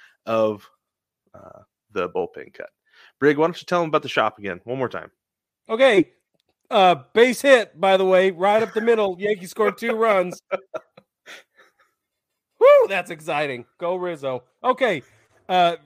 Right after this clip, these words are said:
Speaker 2: nine plus us dot com is where we sell cool baseball stuff. I've got my Baseball Together t-shirt on. If you don't like the Yankees, but your kid plays for the Yankees on his Little League team or her T-ball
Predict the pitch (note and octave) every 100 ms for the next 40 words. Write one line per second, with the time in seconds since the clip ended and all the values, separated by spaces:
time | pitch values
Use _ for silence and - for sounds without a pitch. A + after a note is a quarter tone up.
0 | D3+ _ C#3+ F#3 B3 C4+ A#3+ G#3+ G#3 -
1 | E3 D#3 E3+ D#3+ D#3 B2+ D#3 D3+ D3 -
2 | C#3+ C3 - - F3 D#3+ C#3+ C#3 B2+ A#2
3 | C#3+ A2 - C#3+ E3+ D#3+ D3+ D3+ D#3+ F3
4 | D#3+ D#3+ D3+ D3 G3+ F#3+ G#3+ G3 G3+ G3+
5 | - _ F#3 F3+ G3 F#3+ D#3 G#3+ A#3+ G#3
6 | G#3+ - F#3 G#3 A3+ D#3 D3 - _ _
7 | F3+ F#3 F#3+ F3+ - B3+ A3+ - A#3+ B3
8 | - G3+ F#3 F3+ F#3+ G#3+ F3+ D#3 C#3+ -
9 | _ _ - E3+ E3+ D3+ E3+ D#3 G3 A#3+
10 | A3+ G3+ D3+ F3+ E3+ D#3+ E3 - _ -
11 | E3 G3 G3+ - B3 G#3+ G3 F3 D#3+